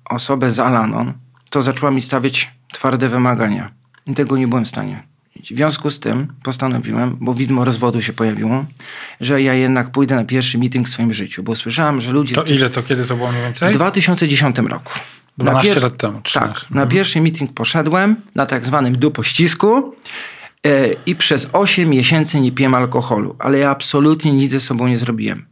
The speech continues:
Speaker 1: Nie poszedłem na zasadzie utożsamiania się, tylko porównywania się. Ten to jest taki, ten to, ten to siedział, to ja nie siedziałem jeszcze. Ten jest bezdomny, ja nie, jeszcze nie jestem bezdomny.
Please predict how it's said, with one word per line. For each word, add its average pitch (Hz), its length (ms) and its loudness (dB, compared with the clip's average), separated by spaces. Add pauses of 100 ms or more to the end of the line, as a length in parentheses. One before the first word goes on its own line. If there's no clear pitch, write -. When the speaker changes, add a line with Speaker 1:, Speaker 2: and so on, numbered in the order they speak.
Speaker 1:
Nie 135 100 2
poszedłem 147 440 0
na 139 100 2
zasadzie 131 680 0
utożsamiania 143 640 0
się, - 200 -4 (120)
tylko 143 240 -4
porównywania 120 600 -2
się. - 120 -10 (320)
Ten 135 200 0
to 120 100 -2
jest - 160 -6
taki, 151 340 -2
ten 135 280 -2
to, 110 80 -2 (220)
ten 147 180 2
to 104 120 -4
siedział, 139 440 2 (160)
to 110 60 -12
ja 107 60 0
nie 120 140 2
siedziałem 127 400 2
jeszcze. - 240 -8 (340)
Ten 131 160 2
jest 143 140 2
bezdomny, 143 520 0 (200)
ja 120 160 4
nie, 135 160 4
jeszcze 131 220 0
nie 110 60 0
jestem 107 240 -4
bezdomny. 104 520 -6